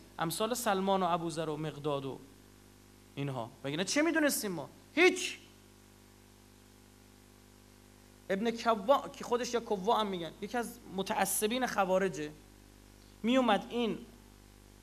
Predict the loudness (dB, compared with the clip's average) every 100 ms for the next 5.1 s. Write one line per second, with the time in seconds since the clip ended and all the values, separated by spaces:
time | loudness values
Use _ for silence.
0 | -20 -20 -20 -20 -20 -8 0 2 2 0
1 | -6 0 0 0 0 0 2 0 -2 -2
2 | -4 -4 -4 -4 -6 -6 -6 -4 -4 -4
3 | -6 -6 -4 -4 -6 -6 -4 0 2 4
4 | 2 0 -2 -2 -2 -2 -4 -4 0 0
5 | 0